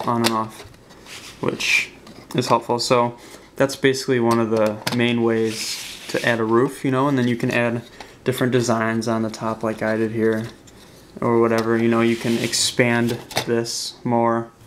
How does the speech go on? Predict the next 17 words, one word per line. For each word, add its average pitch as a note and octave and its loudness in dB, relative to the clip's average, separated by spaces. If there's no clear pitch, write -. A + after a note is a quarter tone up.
out A2+ -2
and A2+ -12
both A#2+ 0
ways, A#2 2
one A2+ 0
way, A#2 2
you A#2+ 2
know, A#2 0
whatever A#2 2
you A#2 4
wanna A2+ 0
do. A2+ 0
It's - -6
the C3 2
beauty A#2 4
of A2 4
this. A2 -2